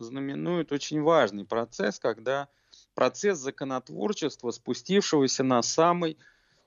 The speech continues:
м, на тот самый уровень, где находится, э, по той самой конституции источник российской власти.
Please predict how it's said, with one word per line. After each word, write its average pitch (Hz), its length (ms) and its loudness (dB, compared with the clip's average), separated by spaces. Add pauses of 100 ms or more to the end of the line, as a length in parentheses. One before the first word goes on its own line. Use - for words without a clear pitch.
м, 117 480 2
на 135 140 4
тот 165 300 2
самый 117 420 -4
уровень, 165 440 -4
где 110 180 -2
находится, 156 640 -2
э, - 140 -2 (320)
по 143 120 4
той 147 300 6
самой 113 360 2
конституции 190 840 -4
источник 185 720 0
российской 135 500 0
власти. 104 420 -2